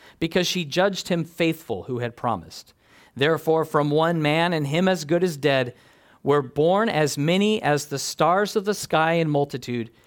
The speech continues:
innumerable as the sand which is by the seashore." When she was of age to bring forth children, she didn't. She couldn't. But by faith in God,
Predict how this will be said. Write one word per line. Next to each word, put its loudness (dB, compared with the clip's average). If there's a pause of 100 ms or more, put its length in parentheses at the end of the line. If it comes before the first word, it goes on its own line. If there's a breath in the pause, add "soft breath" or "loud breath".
(260 soft breath)
innumerable 2
as 0
the -8
sand -2
which -6
is -8
by -2 (440 soft breath)
the -6
seashore." -10 (2250 soft breath)
When -4
she -6
was -2
of -2
age 0
to -14
bring -4
forth -6
children, -4
she -8
didn't. -6 (320)
She -10
couldn't. -6 (840 soft breath)
But 0
by 2
faith 0
in 0
God, 2